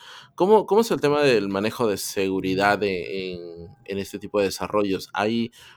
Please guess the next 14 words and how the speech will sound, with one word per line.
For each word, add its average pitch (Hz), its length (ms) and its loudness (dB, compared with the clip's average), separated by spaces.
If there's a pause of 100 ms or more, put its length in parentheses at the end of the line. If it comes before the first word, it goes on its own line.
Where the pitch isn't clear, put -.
una 104 280 0
A - 180 -6
P 104 360 -2
I 98 200 2
de 95 100 -4
encriptación? 131 1080 0
¿Hay 107 300 0
bi-, 98 200 -6
bibliotecas 98 460 -4
de, 92 260 -8
de 95 140 -10
encriptación, 143 840 -4
componentes, 127 1120 -2 (160)
algo 117 600 0